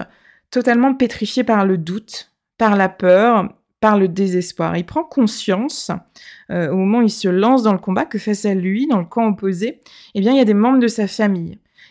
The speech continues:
qu'il pourrait tuer, ou bien qui pourraient le tuer lui.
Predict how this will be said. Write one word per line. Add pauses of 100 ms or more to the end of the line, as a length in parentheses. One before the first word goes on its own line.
qu'il
pourrait
tuer, (240)
ou
bien
qui
pourraient
le
tuer
lui.